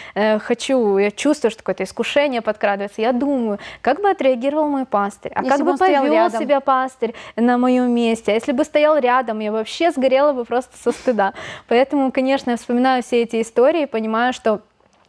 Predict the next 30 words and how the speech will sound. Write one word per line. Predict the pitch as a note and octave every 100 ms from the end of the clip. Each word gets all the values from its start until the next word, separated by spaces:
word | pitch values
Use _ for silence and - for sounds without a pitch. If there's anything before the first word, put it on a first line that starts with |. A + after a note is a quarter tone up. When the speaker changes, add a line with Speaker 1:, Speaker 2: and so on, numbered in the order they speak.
| -
Speaker 1:
если | A#3 B3+ - A3+
бы | G#3+
не | A3
помощь | G#3+ A#3+ C#4 C#4+ G#3+ - -
и | A3
не | G#3+ G#3+ G#3+
наставление, | G#3+ A3 A3+ A3 A3+ A3 G#3 G3+
Speaker 2:
Советы. | G#3+ - - -
Speaker 1:
не | A3+
советы | A3 A#3 A#3+ A#3+ - G#3 G#3
священника, | - G#3 - A3+ D4+ F4 E4+ B3
я | A3 A#3+
бы | A#3
попала | A3 G3+ G3 C4 C#4 A#3 - - - - - - - - - -
очень | C4 C#4 A3+ G#3+ - D#4 - C4
Speaker 2:
Ну, | D4+ D4 C#4+ A#3
Speaker 1:
сильно. | B3+ C4+ -
Speaker 2:
э, |
ой, | C#4 A3
можешь | A#3+ D4+ F4
ли | D#4+
ты | C4+
сказать, | - B3+ C4+
что | - B3
ты | A#3+ B3+ A#3+
всегда | - A#3 A3+ A#3
слушала | - A#3 G3 G3 F#3
эти | F3+ F#3+
советы? | - G3 F#3 F3+ F3+ F3+ - - - - - -
Speaker 1:
<laughs> | D4